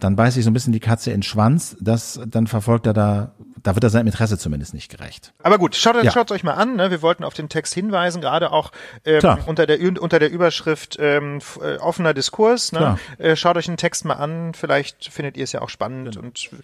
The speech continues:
Speaker 2: wir freuen uns wie immer auf die Diskussion in unseren Kommentaren.
Speaker 1: Absolut. Aber zurück, also das war jetzt ja sozusagen Punkt eins dieses Papers der Expertengruppe der Leopoldina, also Verwendung von Daten-Apps. Punkt zwei war eben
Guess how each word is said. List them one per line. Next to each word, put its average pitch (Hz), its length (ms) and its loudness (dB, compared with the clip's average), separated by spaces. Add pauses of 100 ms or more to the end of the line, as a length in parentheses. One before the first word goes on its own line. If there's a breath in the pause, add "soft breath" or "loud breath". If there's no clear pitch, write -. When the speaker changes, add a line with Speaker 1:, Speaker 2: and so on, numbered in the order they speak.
(220 loud breath)
Speaker 2:
wir 208 160 2
freuen 202 260 4
uns 180 160 -6
wie 165 40 -6
immer 160 240 -4
auf 151 100 -10
die 160 80 -16
Diskussion 139 580 -10
in 127 160 -16
unseren 113 340 -14
Kommentaren. - 460 -18
Speaker 1:
Absolut. 101 500 -4
Aber 143 200 2
zurück, 165 400 0
also 123 160 4
das 151 220 4
war 143 100 2
jetzt 131 140 -2
ja 127 60 2
sozusagen 107 400 2
Punkt 110 360 0
eins 131 320 4
dieses 165 280 0
Papers 160 520 -2
der 143 80 -2
Expertengruppe 139 680 0
der 135 120 2
Leopoldina, 131 720 2
also 90 220 0
Verwendung 101 400 0
von 92 180 -2
Daten-Apps. 120 600 -2
Punkt 104 320 2
zwei 120 460 0
war 143 280 2
eben 139 400 2